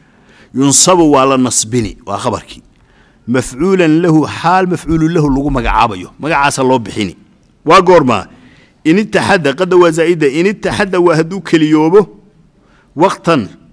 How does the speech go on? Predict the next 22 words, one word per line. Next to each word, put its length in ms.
shardigii, 680
ee, 460
saddexaad 420
wey. 240
وعلة، 720
shardigii 420
afraad 400
wey. 240
Iyo 160
وفاعلا، 480
shardigii 340
shanaad, 320
shan 280
uu 80
tiri. 240
Marka 260
sidoo, 240
isku 140
macno 260
waa 100
inay 200
noqonin. 340